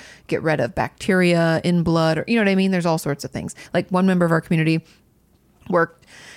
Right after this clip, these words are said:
and still, I think still works at a lab that, like, uh, seeks to be able to eradicate bacteria or viruses from blood and not damage the cells and stuff.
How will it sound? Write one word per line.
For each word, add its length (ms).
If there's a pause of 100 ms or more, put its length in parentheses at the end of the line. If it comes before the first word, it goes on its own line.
(120)
and 140
still, 180
I 100
think 160
still 220
works 240
at 60
a 60
lab 320
that, 120
like, 240 (520)
uh, 380
seeks 420
to 380 (100)
be 120
able 180
to 280 (640)
eradicate 840 (260)
bacteria 880
or 160
viruses 560
from 280
blood 240
and 160
not 200
damage 640
the 80
cells 500
and 100
stuff. 320